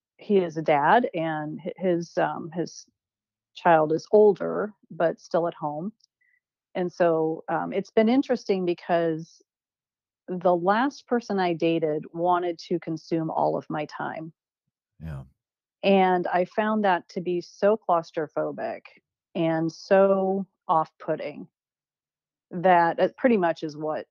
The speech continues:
Speaker 1: triggered, you know, the end of that relationship was, you know, I, I had a, a great life, and I want to continue living that great life and, you know, spending time with my girlfriends and traveling and doing all of these things.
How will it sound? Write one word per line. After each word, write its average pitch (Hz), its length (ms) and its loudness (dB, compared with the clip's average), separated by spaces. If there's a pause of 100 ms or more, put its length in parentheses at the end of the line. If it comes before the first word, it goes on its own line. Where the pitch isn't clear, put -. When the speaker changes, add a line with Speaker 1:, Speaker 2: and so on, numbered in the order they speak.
(120)
Speaker 1:
triggered, 160 480 -6 (400)
you 170 100 -8
know, 151 200 -8
the 160 200 -6
end 180 180 0
of 156 80 -2
that 165 200 0
relationship 160 720 -6
was, 147 360 -8 (540)
you 185 80 -2
know, 165 120 0
I, 170 400 2 (220)
I 175 120 -2
had 220 360 6
a, 165 140 -4 (200)
a 180 100 -6
great 160 260 -10
life, - 320 -12 (320)
and 170 300 -4
I 170 140 -2
want 170 240 -4
to 175 100 -10
continue 165 640 -4
living 185 460 2
that 156 180 0
great 151 220 -4
life 151 340 -4 (100)
and, 165 260 -2 (100)
you 175 120 -2
know, 160 100 -4
spending 262 340 2
time 196 160 4
with 190 120 -6
my 165 80 0
girlfriends 160 640 2
and 156 180 -8 (680)
traveling 185 680 2
and 165 100 -8
doing 185 240 -4
all 160 160 -2
of 156 60 -8
these 156 280 -14
things. 151 680 -6